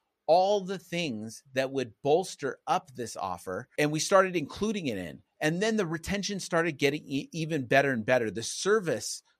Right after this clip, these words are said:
uh, started diminishing because we started putting in everything that they needed into this offer. It really started becoming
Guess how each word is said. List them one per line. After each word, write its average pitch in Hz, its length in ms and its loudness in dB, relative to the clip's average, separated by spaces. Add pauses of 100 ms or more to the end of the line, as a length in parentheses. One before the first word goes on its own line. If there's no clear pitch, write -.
(260)
uh, 117 200 2
started 143 360 2
diminishing 147 640 0 (240)
because 170 420 -2
we 165 120 -8
started 240 440 0
putting 185 260 -2
in 160 160 -2 (120)
everything 196 680 -2
that 147 140 -4
they 151 160 0
needed 147 500 -4 (260)
into 170 280 0
this 123 300 -6
offer. 156 460 0 (320)
It 180 100 4
really 247 240 2
started 208 400 6
becoming 170 480 -2